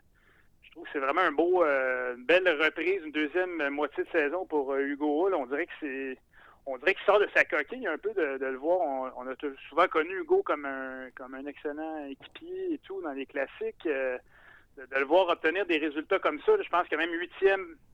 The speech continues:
du Tour du Danemark par rapport à quatrième du Tour du Poitou, du Charente, je pense que huitième du Tour du Danemark est encore plus impressionnant. Euh, donc, je, je trouve ça le fun, ça, de, de, pour lui, en fait, de, de, de, de pouvoir un peu jouer sa carte. De, puis, euh, en plus de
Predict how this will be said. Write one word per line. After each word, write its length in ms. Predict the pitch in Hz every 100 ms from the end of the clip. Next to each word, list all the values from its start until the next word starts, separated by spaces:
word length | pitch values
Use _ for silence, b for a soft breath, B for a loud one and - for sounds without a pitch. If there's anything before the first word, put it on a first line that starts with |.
| _ _ _
du 100 | -
Tour 180 | - 185
du 80 | 147
Danemark 460 | 156 151 170 190 -
par 100 | 143
rapport 220 | 139 165
à 60 |
quatrième 400 | 156 143 151 180
du 60 | -
Tour 200 | 165 165
du 80 | -
Poitou, 340 | 147 135 - 185 -
du 160 | - -
Charente, 400 | 143 139 180 165
je 60 |
pense 160 | 170 165
que 80 | 131
huitième 420 | 139 - 185 175
du 80 | -
Tour 140 | 160
du 60 | 147
Danemark 280 | 135 165 -
est 20 |
encore 220 | 127 131
plus 180 | - 180
impressionnant. 580 | 156 143 139 151 131 156 202 170
Euh, 260 | 131 120 117 _ b b b b -
donc, 180 | 135 131
je, 320 | 147 - 139
je 60 | -
trouve 140 | 151
ça 80 | 185
le 80 | 165
fun, 180 | 202 220
ça, 80 | 185
de, 500 | 156 147 143 143 135
de, 200 | 135 131 - _ _
pour 220 | 170 160
lui, 220 | 156 202
en 100 | 156
fait, 240 | - 196 165
de, 60 |
de, 320 | 143 135 131 123
de, 480 | 123 120 117 113 113 - b b b _
de 60 | 143 -
pouvoir 300 | 151 160 147
un 60 | -
peu 180 | 180
jouer 220 | 147 165 -
sa 120 | 151
carte. 320 | - 202 208 - 143
De, 460 | 135 135 131 131
puis, 200 | - 143
euh, 220 | 139 135
en 140 | 135 127
plus 180 | 160
de 140 | 160